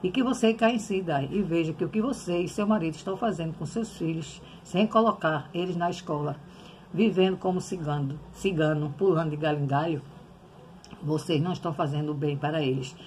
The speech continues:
E que eles merecem e precisam ter uma estabilidade familiar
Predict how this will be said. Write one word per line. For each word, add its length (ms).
E 60
que 100
eles 160
merecem 520
e 40
precisam 540
ter 160
uma 120
estabilidade 680
familiar 640